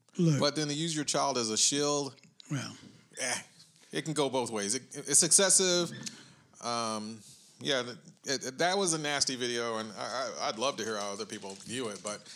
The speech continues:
Speaker 2: no, you, you, you crossed the line. They t-, you were, you failed to comply to their order.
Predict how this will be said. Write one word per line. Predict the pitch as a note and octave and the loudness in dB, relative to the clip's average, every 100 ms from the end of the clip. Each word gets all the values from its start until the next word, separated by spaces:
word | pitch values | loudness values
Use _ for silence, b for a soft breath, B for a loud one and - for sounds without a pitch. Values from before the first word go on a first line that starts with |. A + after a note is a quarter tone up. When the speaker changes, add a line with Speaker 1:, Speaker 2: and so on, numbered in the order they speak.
| B D3+ | B -4
Speaker 2:
no, | D3+ B2 | -2 -2
you, | B2+ F#3 D#3 | -4 -6 -4
you, | G3 G3+ - | -4 -6 -6
you | G3+ | -4
crossed | G#3+ A#3 - | 0 0 2
the | E3+ | 2
line. | D#3+ C#3 B2+ | 2 2 0
They | D#3 | 0
t-, | - D#3+ | 0 0
you | F3 | 0
were, | F3 | 0
you | D3+ D#3+ | 0 -6
failed | - F3+ F3 - | 0 2 2 2
to | D#3+ | 0
comply | C#3+ - D3 D3 | -4 0 0 2
to | B2+ | 2
their | B2+ | 0
order. | A2+ A#2+ A2+ F2 | 0 -2 -2 -4